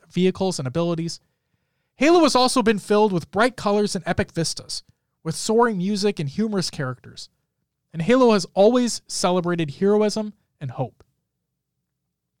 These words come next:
Our sincerest wish is that this Master Chief story uplifts you, that it makes you smile and cheer, that it brings you closer to loved ones through the pure and simple joy of play.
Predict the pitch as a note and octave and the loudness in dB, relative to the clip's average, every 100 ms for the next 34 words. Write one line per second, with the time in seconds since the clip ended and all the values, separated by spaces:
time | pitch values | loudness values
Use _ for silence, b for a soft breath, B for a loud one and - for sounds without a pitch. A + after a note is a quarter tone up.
0 | _ _ G#3+ G#3 B3 - D4 D#4+ - A3+ | _ _ 2 2 0 -2 0 0 2 2
1 | A#3 A3+ G#3 F3+ - G3+ G#3+ G#3 - G3 | 2 -2 -4 -4 -4 -4 -2 -2 -4 -8
2 | G3+ - F#3 F#3 F#3 F3+ F#3+ - A2 - | -8 -6 -4 -2 -2 -2 -6 -6 -12 -16
3 | _ _ _ _ b b b G#3+ A3 C#4 | _ _ _ _ b b b 2 2 2
4 | C4 - - G3 G#3+ G#3+ G#3+ D#3 D3 - | 0 -2 -2 0 2 2 -2 -6 -6 -4
5 | D#3+ B2 - _ _ _ _ _ - G#3 | -4 -4 -8 _ _ _ _ _ 0 2
6 | G#3 C#4 B3 A#3+ - B3 C4+ D4 - A3+ | 2 0 0 -2 0 2 2 -2 -2 0
7 | G3+ G#3 A3+ A3 - F#3+ - - A#3+ B3 | 0 0 -2 -4 -4 -4 -6 -4 -4 -4
8 | F#3 - A3+ G3+ G3+ C#3+ F3 F#3 D3+ - | -6 -4 -4 -4 -4 -2 -2 -2 -4 -12
9 | - D3 A#2+ | -10 -8 -8